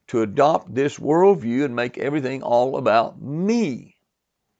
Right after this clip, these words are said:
And the truth is, we don't really need much encouragement to love ourselves, do we? We do it pretty naturally. It leads to great sin.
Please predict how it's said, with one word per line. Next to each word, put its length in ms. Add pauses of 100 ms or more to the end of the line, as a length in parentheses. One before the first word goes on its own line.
(880)
And 140
the 40
truth 300
is, 140
we 120
don't 140
really 200
need 180
much 160
encouragement 580
to 80
love 160
ourselves, 420
do 200
we? 140
We 160
do 120
it 100
pretty 220
naturally. 640 (540)
It 40
leads 160
to 100
great 280
sin. 500